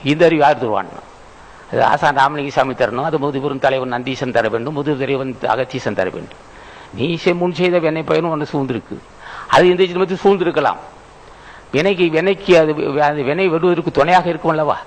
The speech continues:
உன-, மற்ற ஒரு த-, உனக்கு மற்ற இடையூறு தந்தால் நம்ம பாவம் கழிவதுன்னு நினைக்க வேண்டும். மற்ற இடையில க-, கடுமையா பேசிக்கிறான், பேசிட்டு போறான், பாவம் தீருது அல்லவா? அது ஒண்ணு முன் ஜென்மத்தில் பேசியிருக்கலாம்,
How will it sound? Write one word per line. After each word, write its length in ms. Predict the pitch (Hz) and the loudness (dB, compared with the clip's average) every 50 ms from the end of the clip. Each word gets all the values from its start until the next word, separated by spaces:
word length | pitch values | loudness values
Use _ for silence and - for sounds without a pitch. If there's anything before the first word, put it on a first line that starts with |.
| - - - | -16 -10 -4
உன-, 180 | 101 107 123 123 | -2 -2 0 0
மற்ற 240 | 123 131 127 156 | 0 0 2 2
ஒரு 120 | 147 143 113 | 2 2 2
த-, 80 | - | 2
உனக்கு 640 | 135 123 117 127 135 139 135 - 120 101 123 175 190 | 0 2 2 0 -2 -2 -4 -4 -4 -4 -4 -4 -2
மற்ற 240 | - 117 117 - 131 | 0 0 2 2 0
இடையூறு 280 | 110 104 156 170 147 - | 0 2 2 0 0 0
தந்தால் 420 | 135 127 127 101 92 107 151 175 - - - - - - - - | -2 -2 0 0 0 0 -2 -6 -12 -16 -20 -20 -20 -16 -8 -2
நம்ம 200 | 123 120 110 - | -2 0 0 0
பாவம் 400 | - 117 131 165 185 180 175 - | 0 2 4 4 4 2 2 2
கழிவதுன்னு 320 | 151 147 180 185 165 175 | 0 0 0 0 -2 -4
நினைக்க 340 | 170 156 139 135 127 - 107 | -4 -4 -6 -8 -8 -8 -10
வேண்டும். 220 | 82 - - - - - - - | -10 -10 -14 -16 -20 -16 -8 -4
மற்ற 260 | 117 117 143 135 117 | -4 -2 -2 -2 -2
இடையில 460 | 123 147 147 147 143 120 113 117 107 | 0 0 0 0 0 -2 -4 -6 -8
க-, 160 | - 110 107 - | -8 -8 -8 -4
கடுமையா 260 | - 123 131 135 143 | -4 -4 -2 -2 -4
பேசிக்கிறான், 400 | 131 131 123 110 - 104 98 92 - - | -2 -4 -6 -6 -6 -8 -8 -8 -6 -4
பேசிட்டு 260 | 165 156 - 135 113 | -4 -4 -4 -6 -4
போறான், 260 | 92 98 98 - - - - - - - - - - - - - - 135 131 - - - - - - - - - - - - | -2 -2 -2 -2 -6 -10 -18 -20 -20 -20 -20 -20 -20 -20 -20 -20 -16 -14 -14 -14 -16 -20 -20 -20 -20 -20 -20 -20 -20 -14 -4
பாவம் 300 | - 110 104 131 139 139 | 2 4 4 4 4 2
தீருது 180 | 135 143 151 143 | 0 -2 -2 -2
அல்லவா? 280 | 139 143 147 143 107 - - - - - - - - - - - - - - - - - - - - - - - - - - - | 0 -2 0 -2 -2 -4 -6 -16 -20 -20 -20 -20 -20 -20 -20 -20 -20 -20 -20 -20 -20 -20 -20 -20 -20 -20 -20 -20 -20 -20 -8 -2
அது 160 | - 147 196 | 2 4 6
ஒண்ணு 200 | 185 180 180 196 | 6 6 4 2
முன் 120 | 180 180 180 | -2 -2 0
ஜென்மத்தில் 440 | 170 180 175 175 165 156 135 165 | 0 0 0 0 -2 0 2 0
பேசியிருக்கலாம், 440 | 175 - 170 156 - 135 117 101 87 | 0 2 0 -2 0 2 0 0 0